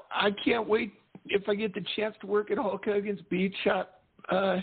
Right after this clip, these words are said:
uh, I, I know if, if I'm working there, I'm probably gonna meet some wrestlers. I miss Jer-, I miss Jerry the King Lawler on Saturday. He was in there.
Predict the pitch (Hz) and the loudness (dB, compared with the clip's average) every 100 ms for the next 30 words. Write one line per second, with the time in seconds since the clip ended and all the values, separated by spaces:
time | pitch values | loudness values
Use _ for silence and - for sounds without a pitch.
0 | - _ _ - - - - - _ _ | -4 _ _ -20 -20 -20 -20 -20 _ _
1 | 185 196 180 - - 190 196 - 175 190 | 2 2 2 -2 2 4 2 2 2 6
2 | 214 226 208 196 - 180 175 - - - | 6 6 6 2 -2 -4 -4 -8 -20 -20
3 | - - 175 170 190 202 202 208 185 180 | -20 -4 -2 0 2 4 4 2 -2 -2
4 | 214 - 220 262 180 185 190 185 - 165 | -4 0 2 2 -2 -4 -4 -4 -6 -2
5 | 170 190 - 196 180 - - - - - | 0 -2 -2 -6 -6 -12 -20 -20 -20 -20
6 | - 196 226 214 - 208 208 214 240 311 | 0 2 2 0 -2 0 0 2 2 2
7 | 311 226 226 240 220 - 247 240 202 208 | 0 0 2 0 -6 -4 -2 2 4 4
8 | 262 240 202 202 - 185 190 - 202 226 | 4 2 0 -4 -4 -2 -2 0 2 2
9 | 247 208 202 202 202 - - - - - | 2 0 0 0 -6 -18 -20 -20 -20 -6
10 | - 214 196 220 226 196 | 2 4 4 2 2 0